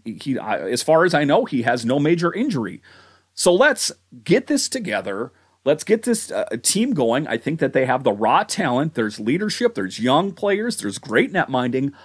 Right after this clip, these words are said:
Let's get it done. Let's make a push for it for the remainder of the season. All right, so after the break here, we will talk about Ethan Bear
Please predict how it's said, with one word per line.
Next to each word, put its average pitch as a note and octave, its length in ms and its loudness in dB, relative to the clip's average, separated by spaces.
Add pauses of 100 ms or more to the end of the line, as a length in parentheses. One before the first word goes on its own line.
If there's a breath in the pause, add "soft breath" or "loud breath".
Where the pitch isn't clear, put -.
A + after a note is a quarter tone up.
(160 loud breath)
Let's C#3 460 0
get C3 260 0
it F3 160 -2
done. G#2 400 -2 (260 soft breath)
Let's C3 460 0
make C3+ 380 2
a A#2 100 -2
push - 380 0
for F#2+ 320 -4
it - 240 -6 (300 soft breath)
for B2 520 2
the C3 120 0
remainder A2 640 0
of G#2 260 -2
the G#2+ 100 -4
season. D3 560 -2 (340 loud breath)
All G3 100 6
right, D#4 200 4
so F#3 240 2
after A3 260 4
the G3 80 2
break C3+ 300 -2
here, E3+ 180 0
we C3+ 220 0
will E3 180 -4
talk A#2+ 480 -6
about G#2 560 -2
Ethan A3+ 380 0
Bear A#2 440 0